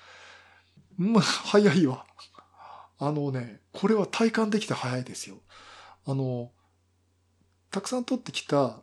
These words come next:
写真を、ロー画像を編集するっつって、まず取り込んで、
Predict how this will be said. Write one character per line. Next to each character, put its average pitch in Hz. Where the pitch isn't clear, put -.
写 -
真 147
を、 156
ロ 143
ー -
画 151
像 123
を 113
編 143
集 139
す -
る 131
っ -
つ -
っ -
て、 127
ま 202
ず 147
取 190
り 190
込 190
ん 170
で、 165